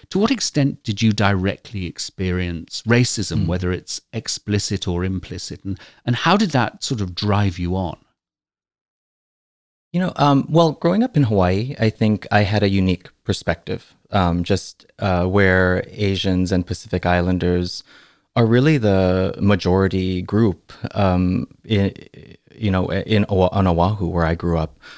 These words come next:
Speaker 2: Um, and so, you know, I have a, a privilege of, of having grown up, uh, in a majority group. Um, and then I moved to Chicago, and I do think that's when, um, my own discovery of my ethnic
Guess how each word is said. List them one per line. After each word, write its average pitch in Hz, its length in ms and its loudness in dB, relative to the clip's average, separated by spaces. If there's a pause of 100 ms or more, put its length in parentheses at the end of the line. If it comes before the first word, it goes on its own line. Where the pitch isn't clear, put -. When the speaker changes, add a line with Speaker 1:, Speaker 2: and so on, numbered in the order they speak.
(300)
Speaker 2:
Um, 107 300 4
and 127 180 4
so, 151 680 2
you 135 120 2
know, 127 60 6
I 127 100 6
have 131 280 2
a, 113 100 0 (160)
a 113 100 2
privilege - 680 -4
of, 98 260 2
of 101 180 -2
having 95 400 0
grown 87 260 0
up, 110 280 0 (240)
uh, - 240 -4
in 98 200 0
a 92 60 2
majority 85 720 -2 (160)
group. - 380 -8 (540)
Um, 92 380 2
and 101 160 2
then 101 140 4
I 98 100 2
moved 95 320 0
to 95 120 -2
Chicago, 95 720 0
and 101 200 -2
I 110 100 2
do 170 220 0
think - 400 -2
that's - 500 -2 (100)
when, 95 600 0 (560)
um, 92 460 2
my 95 320 2
own 95 540 0
discovery 90 840 -2
of 90 240 -6
my 85 240 -2
ethnic 104 600 -2